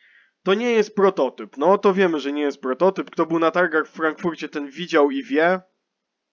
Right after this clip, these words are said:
E, aplikacja My Honda Plus. O, klikamy. O! Psz, zniknąłeś z mapy, kurwa. Nie istnieje.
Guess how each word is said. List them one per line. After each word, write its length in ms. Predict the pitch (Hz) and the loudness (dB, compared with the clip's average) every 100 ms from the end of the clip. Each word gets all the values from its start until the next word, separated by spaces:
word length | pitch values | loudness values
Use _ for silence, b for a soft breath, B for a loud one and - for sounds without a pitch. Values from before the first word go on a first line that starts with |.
| _ _ _ _ _ b b b b b _ | _ _ _ _ _ b b b b b _
E, 280 | 123 131 131 | -6 -4 0
aplikacja 680 | 160 170 170 185 175 170 160 | -2 -2 0 2 2 2 2
My 260 | 156 156 | 2 0
Honda 480 | 175 165 165 151 143 | 0 0 0 2 2
Plus. 500 | - 151 175 208 196 | 0 0 2 2 0
O, 80 | 139 | -6
klikamy. 420 | - - 170 165 185 | -6 -2 0 4 8
O! 480 | 302 381 349 320 294 | 12 12 12 12 8
Psz, 160 | 233 | 0
zniknąłeś 840 | - - 202 247 247 247 233 214 185 | -10 -12 -8 -6 -4 2 4 6 4
z 80 | |
mapy, 400 | 190 185 156 143 | 2 2 2 0
kurwa. 400 | 127 135 123 123 | -10 -12 -10 -8
Nie 180 | 139 165 | -6 -6
istnieje. 600 | 147 - 151 135 117 107 | -8 -10 -8 -8 -8 -12